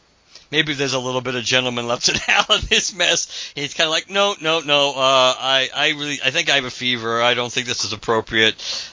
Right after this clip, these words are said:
I'm gonna get some sleep." And he goes, "I'll talk to you tomorrow."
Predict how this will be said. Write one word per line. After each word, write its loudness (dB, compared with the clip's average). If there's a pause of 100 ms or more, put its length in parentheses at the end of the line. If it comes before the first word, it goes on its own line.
(100)
I'm 0
gonna 2
get 2
some -4
sleep." 2 (480)
And 2
he 4
goes, 0
"I'll 0
talk 2
to -6
you -4
tomorrow." 2